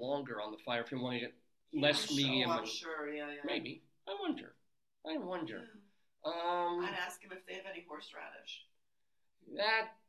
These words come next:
Speaker 1: doubtful. I might.
Speaker 2: They
Speaker 1: You know.
Speaker 2: might. You don't know.
Speaker 1: But it was, it was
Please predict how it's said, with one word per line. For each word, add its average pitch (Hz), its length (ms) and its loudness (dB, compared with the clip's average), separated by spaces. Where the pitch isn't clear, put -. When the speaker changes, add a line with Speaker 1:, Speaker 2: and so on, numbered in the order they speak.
Speaker 1:
doubtful. 120 480 -2
I 117 40 -4
might. 95 340 -8
Speaker 2:
They - 100 -6
Speaker 1:
You 117 60 -6
know. - 40 -8
Speaker 2:
might. - 220 -12
You - 200 -18
don't 302 180 -16
know. 320 340 -16
Speaker 1:
But 165 240 8
it 226 220 6
was, 180 340 2
it 226 160 6
was 196 160 2